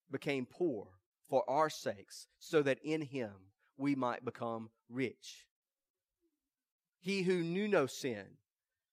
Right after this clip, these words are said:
became sin for us, so that in him we might become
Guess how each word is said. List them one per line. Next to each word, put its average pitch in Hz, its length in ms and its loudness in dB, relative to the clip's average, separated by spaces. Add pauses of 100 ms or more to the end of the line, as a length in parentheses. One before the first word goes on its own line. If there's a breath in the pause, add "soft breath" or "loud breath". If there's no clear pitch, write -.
(1080)
became 170 420 2
sin 175 440 2 (160)
for 190 400 8
us, 113 480 0 (140)
so 185 240 2
that 151 200 8
in 185 200 4
him 147 320 2
we 156 140 0
might 156 260 0
become 147 400 -2